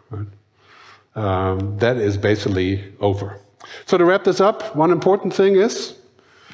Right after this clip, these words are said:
you know, a, a bigger problem today is not what machines will be doing, in the future that can do away with us, but that we become too much like them. And don't let machines do this to you.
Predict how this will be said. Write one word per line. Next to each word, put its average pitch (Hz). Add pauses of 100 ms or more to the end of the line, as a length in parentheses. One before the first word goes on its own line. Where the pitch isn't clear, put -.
(140)
you 131
know, 127
a, 120
a -
bigger 160
problem 175
today 151
is 120
not 147
what 143
machines 143
will 120
be 110
doing, 139 (880)
in 135
the 139
future 156 (140)
that 110
can 110
do 120
away 107
with 101
us, - (1080)
but 113
that 113
we 117
become 110
too 101
much 95
like 90
them. 82 (1900)
And 101 (280)
don't 131
let 135
machines 123
do 113
this 107
to 113
you. 87